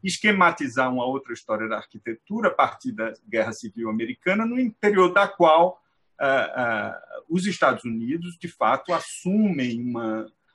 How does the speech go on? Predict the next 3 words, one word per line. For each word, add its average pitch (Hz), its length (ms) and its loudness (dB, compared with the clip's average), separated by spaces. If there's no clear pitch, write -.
uma 107 500 -6
atualidade 143 1040 2
internacional, 127 1120 -2